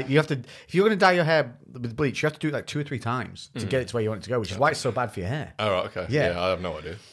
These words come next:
Speaker 1: If you're doing it at home. Obviously, if you're doing it, not even at, like,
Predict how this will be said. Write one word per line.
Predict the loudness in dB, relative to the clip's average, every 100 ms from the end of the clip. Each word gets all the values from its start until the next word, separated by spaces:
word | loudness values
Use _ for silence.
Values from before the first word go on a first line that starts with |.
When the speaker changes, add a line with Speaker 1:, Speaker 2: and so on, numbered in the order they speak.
| -20 _ -20 _ _ -2
Speaker 1:
If | 0
you're | 2
doing | 0
it | 0
at | 0
home. | 0 -2 -2
Obviously, | -2 -2
if | -4
you're | 0
doing | 0
it, | -2 -2
not | -2 0
even | 2 2
at, | 0 -4
like, | -4 -4 -6 -18